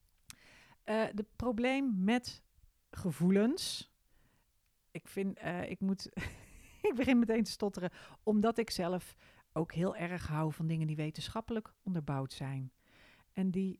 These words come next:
eh, zich, ehm, aan de argumentatieleer houden.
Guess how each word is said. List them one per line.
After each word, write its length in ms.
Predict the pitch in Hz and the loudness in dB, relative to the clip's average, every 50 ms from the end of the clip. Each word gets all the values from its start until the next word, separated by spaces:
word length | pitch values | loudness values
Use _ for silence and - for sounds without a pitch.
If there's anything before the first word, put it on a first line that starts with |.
| _ | _
eh, 520 | _ - 180 175 175 175 175 175 175 175 170 - - - 185 202 202 - - - - - | _ -6 -4 -2 -2 -2 -2 -2 -2 -2 -4 -6 -8 -10 -12 -12 -12 -14 -14 -16 -14 -14
zich, 320 | - - - 226 220 - - - | -12 -8 -8 -8 -8 -8 -12 -12
ehm, 720 | - 202 196 190 196 196 190 190 190 190 196 190 190 196 196 190 - - - _ _ _ _ _ _ _ _ _ _ _ _ _ _ | -10 -8 -8 -6 -6 -4 -4 -2 -2 -2 -2 -2 -2 -2 -2 -4 -6 -12 -20 _ _ _ _ _ _ _ _ _ _ _ _ _ _
aan 220 | - 196 202 202 | -2 0 0 2
de 220 | 196 196 196 196 - - _ _ _ _ | 2 2 0 0 -4 -8 _ _ _ _
argumentatieleer 1400 | - 196 202 185 - 190 190 185 - 208 196 202 - - - 180 170 165 170 170 165 151 147 143 131 - - - _ _ _ | -2 -2 0 2 2 2 2 2 2 0 0 -2 -2 -2 0 0 2 2 2 2 4 2 2 0 -2 -6 -12 -16 _ _ _
houden. 720 | - - 156 160 156 147 147 147 151 139 131 135 131 123 | -10 -4 0 2 4 4 4 2 2 0 0 -2 -4 -4